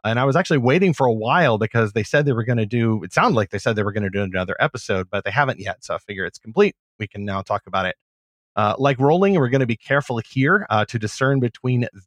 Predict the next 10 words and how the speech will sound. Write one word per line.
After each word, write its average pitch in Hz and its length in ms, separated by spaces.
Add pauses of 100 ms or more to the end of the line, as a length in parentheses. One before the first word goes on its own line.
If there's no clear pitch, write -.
(120)
victims 180 500
and 127 180
victimizers. 165 760
There's 110 160
a 98 60
lot 123 400
of 175 80
talk 160 320
about 98 340
power 147 560